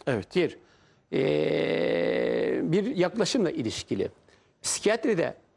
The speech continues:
Speaker 2: bir takım davranışlarımız, evet, bir biyolojik altyapı olacak, yaratılıştan gelen beyinsel yapımız olacak. İki, içinde yetiştiğiniz ailede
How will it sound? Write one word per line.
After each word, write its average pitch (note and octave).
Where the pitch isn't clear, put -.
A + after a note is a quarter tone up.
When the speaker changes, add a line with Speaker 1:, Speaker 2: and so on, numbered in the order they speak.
Speaker 2:
bir A3
takım A3
davranışlarımız, F#3
evet, D#3+
bir E3+
biyolojik E3+
altyapı G3
olacak, G#3+
yaratılıştan E3
gelen D3+
beyinsel C#3
yapımız F#3+
olacak. G#3
İki, B3+
içinde D#3+
yetiştiğiniz F#3
ailede F#3